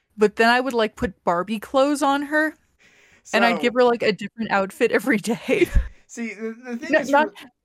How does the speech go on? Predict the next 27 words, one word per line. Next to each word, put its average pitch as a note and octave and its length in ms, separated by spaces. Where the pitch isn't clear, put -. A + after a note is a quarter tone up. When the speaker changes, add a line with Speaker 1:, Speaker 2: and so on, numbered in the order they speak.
Speaker 2:
for, F#3+ 60
for A#3 140
me, C4 300
because F#3+ 360
you're A3 140
basically A3+ 500
saying F3 420
you'd D#3+ 200
buy D#3 200
it D#3+ 140
as D3 180
a A#2+ 40
joke. A#2+ 560
Speaker 1:
Oh, D4+ 260
I - 260
mean, F4+ 180
you C4+ 220
know, C#4 120
it's - 220
one C#4+ 120
of C#4+ 60
those C#4+ 140
things A3 280
where, F#3+ 220
I, G#3+ 300
it's, - 280
it's - 320